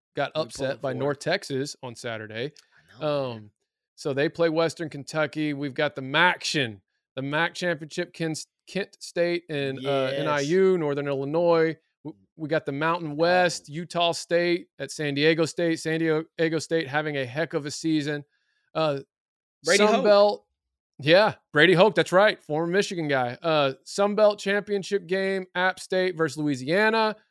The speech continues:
Speaker 1: Uh, I wonder if Napier will be coaching in that. And then the w-, only one of these I really care to comment on is the swac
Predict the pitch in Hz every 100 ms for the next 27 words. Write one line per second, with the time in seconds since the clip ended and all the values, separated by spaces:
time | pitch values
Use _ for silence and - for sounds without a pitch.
0 | _ - 147 147 147 180 170 139 160 170
1 | 175 170 151 131 - 202 208 220 214 214
2 | 214 214 - _ _ _ - 165 175 185
3 | 185 180 180 _ _ - 156 143 185 -
4 | 277 392 381 277 277 233 233 185 185 202
5 | 208 202 202 208 202 170 196 196 202 202
6 | 208 208 208 175 156 135 - - 156 165